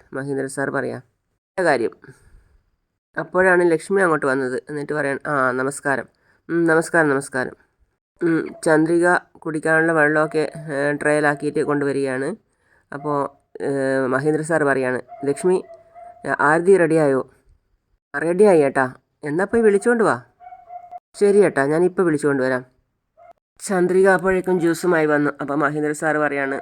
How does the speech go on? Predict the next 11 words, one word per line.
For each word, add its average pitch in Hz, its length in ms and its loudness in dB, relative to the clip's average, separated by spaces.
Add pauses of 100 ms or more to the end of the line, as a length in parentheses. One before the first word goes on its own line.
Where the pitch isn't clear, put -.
"ഉം, 139 320 -4
എല്ലാവർക്കും 170 440 -2
കൊടുക്ക് 147 260 -6
മോളെ. 131 280 -4 (400)
ഉം, 143 160 -10
ശരി, 143 380 -8 (600)
അങ്ങോട്ട് 165 280 -4
കൊടുക്ക്" 135 340 -6 (120)
എന്ന് 147 180 -4
പറഞ്ഞ് 147 240 -4
ചന്ദ്രിക 151 460 -4